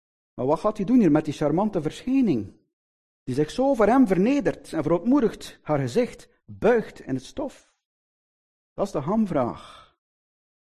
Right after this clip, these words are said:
Want we weten dat David hier niet op zijn best is, hè, mensen? En heel zijn houding tot hiertoe zien we een van de donkerste kanten van David. Maar het moet gezegd worden, al bij al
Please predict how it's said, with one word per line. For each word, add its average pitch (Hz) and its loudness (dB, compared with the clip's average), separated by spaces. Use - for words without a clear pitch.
Want 147 -4
we 143 0
weten 196 0
dat 147 2
David 208 -2
hier 156 0
niet 185 0
op 185 -2
zijn 139 -2
best 190 -2
is, 120 -6
hè, 131 0
mensen? 202 0
En 131 -8
heel 202 6
zijn 190 2
houding 208 4
tot 185 -4
hiertoe 202 -2
zien 147 -2
we 139 -2
een 165 4
van 151 0
de 117 -4
donkerste 185 -4
kanten 143 -2
van 107 -6
David. 120 -6
Maar 117 -6
het - -10
moet - -6
gezegd 156 -6
worden, 107 -10
al 165 -4
bij 175 -2
al 117 -6